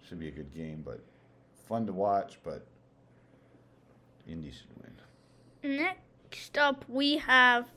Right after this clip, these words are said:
Speaker 2: the Ravens versus Cleveland. An interesting week one matchup.
Speaker 1: Yes. You got Lamar Jackson versus Baker Mayfield.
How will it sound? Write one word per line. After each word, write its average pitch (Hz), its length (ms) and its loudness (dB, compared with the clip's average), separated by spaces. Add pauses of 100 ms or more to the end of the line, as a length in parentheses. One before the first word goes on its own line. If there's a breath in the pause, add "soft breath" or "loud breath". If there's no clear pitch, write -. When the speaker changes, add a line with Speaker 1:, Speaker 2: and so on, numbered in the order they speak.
(460 soft breath)
Speaker 2:
the 247 120 -2
Ravens 277 540 6
versus 262 500 2
Cleveland. 247 960 0 (840 soft breath)
An 254 400 2
interesting 466 720 0
week 494 360 0
one 466 200 -6
matchup. 466 600 0 (720)
Speaker 1:
Yes. 123 960 -4 (220)
You 107 200 -4
got 113 420 0 (960 soft breath)
Lamar 113 340 -2
Jackson 127 840 0 (760)
versus 87 320 -8
Baker 90 380 -6
Mayfield. 117 760 -6